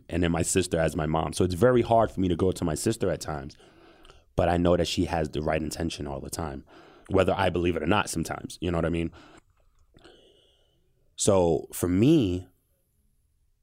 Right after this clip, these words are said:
uh, I felt like I didn't have a choice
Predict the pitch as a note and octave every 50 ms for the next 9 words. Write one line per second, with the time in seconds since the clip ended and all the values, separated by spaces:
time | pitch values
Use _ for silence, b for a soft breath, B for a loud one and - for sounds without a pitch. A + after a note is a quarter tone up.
0 | _ _ _ _ _ _ _ _ _ _ _ _ _ - G2 - - _ _ _
1 | _ _ _ _ _ _ _ _ _ _ _ - G2+ G#2+ - - - B2 A2+ E2
2 | G#2+ G2+ - E2+ F2 F#2+ G#2+ G#2 G2+ G#2 F2+ F2 E2 D#2+ - - F2+ D#2+ D2